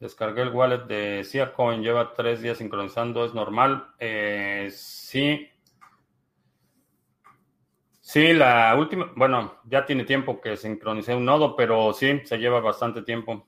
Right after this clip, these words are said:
Y bueno, pues parece que no llegó nadie, parece que no llegó nadie a historias de Bitcoin.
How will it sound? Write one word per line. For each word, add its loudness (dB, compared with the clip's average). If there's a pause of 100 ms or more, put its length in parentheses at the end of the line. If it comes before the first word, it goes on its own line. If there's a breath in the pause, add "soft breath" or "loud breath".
Y -12
bueno, -6
pues -6
parece 0
que -6
no 0
llegó 0
nadie, 0 (340)
parece -10
que -14
no -6
llegó -6
nadie -6
a -8
historias -4
de -10
Bitcoin. -6